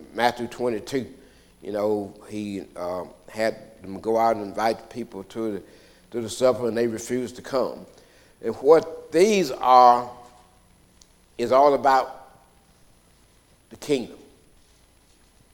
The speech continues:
the Jews and the Gentile. This was based on the Jews and the Gentile. In other words, the Jews was God's people, you know, at that point. And the Jews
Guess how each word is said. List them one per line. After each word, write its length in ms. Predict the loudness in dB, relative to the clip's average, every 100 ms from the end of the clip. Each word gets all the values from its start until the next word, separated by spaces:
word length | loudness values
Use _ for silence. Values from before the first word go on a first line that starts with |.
| _
the 80 | -20
Jews 640 | -16 -8 -4 -4 -6 -12 -16
and 80 | -12
the 80 | -12
Gentile. 560 | -8 -8 -8 -14 -14 -16 -20 _ -12
This 180 | -10
was 120 | -10 -4
based 340 | -2 -2 -4
on 160 | -8 -8
the 60 |
Jews 400 | -8 -6 -6 -6
and 120 | -8
the 60 | -8
Gentile. 560 | -6 -8 -8 -12 -14 -16 _ _ _
In 60 | -2
other 160 | 0
words, 300 | 2 2 0
the 60 | -8
Jews 440 | -6 -4 -4 -6
was 200 | -12 -14
God's 400 | -2 2 2 0 -8 -10
people, 380 | -10 -10 -16 -18 _ _ _ _ _ -12
you 140 | -8
know, 120 | -6
at 240 | -4 -6 -4
that 200 | -6 -6
point. 280 | -6 -8 -8 -16 -16
And 100 | -8
the 80 | -8
Jews 560 | -4 0 2 0 -4